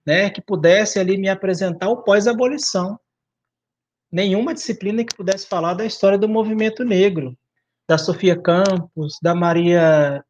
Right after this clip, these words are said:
do Rosário, da Virgínia Bicudo, do Abdias do Nascimento, da Lélia Gonzalez.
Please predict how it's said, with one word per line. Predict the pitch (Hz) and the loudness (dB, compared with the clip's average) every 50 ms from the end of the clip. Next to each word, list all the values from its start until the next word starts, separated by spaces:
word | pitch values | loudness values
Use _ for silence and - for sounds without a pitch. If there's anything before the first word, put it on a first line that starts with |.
| _ _ | _ _
do | - 160 151 | -6 -4 -2
Rosário, | 151 160 147 131 131 156 160 175 196 196 185 170 156 156 151 147 143 - - _ _ _ | -2 -2 -2 -2 0 0 0 2 2 0 0 -2 -4 -4 -6 -6 -8 -8 -14 _ _ _
da | - 156 156 | -2 0 0
Virgínia | 151 165 160 151 175 190 180 165 | 0 0 -2 0 -2 -2 -2 -2
Bicudo, | 151 151 147 - - - 165 185 208 214 202 180 160 147 156 | -4 -4 -6 -8 -6 -4 -2 -2 -2 -2 -2 -4 -4 -4 -4
do | 151 165 170 | -2 -2 -2
Abdias | 165 156 156 143 170 175 156 | -2 -4 -6 -6 -6 -6 -4
do | 156 165 | -4 -4
Nascimento, | 160 165 160 - - 151 151 156 180 196 202 190 185 175 - 160 | -4 -4 -6 -6 -6 -4 -2 -2 -2 -2 -2 -2 -4 -4 -4 -2
da | 165 165 156 | 0 0 2
Lélia | 165 175 170 170 | 2 0 0 -2
Gonzalez. | 160 160 151 143 131 - 156 160 175 190 185 170 180 180 - - | -2 -4 -4 -4 -2 0 0 2 2 0 -2 -4 -6 -10 -14 -16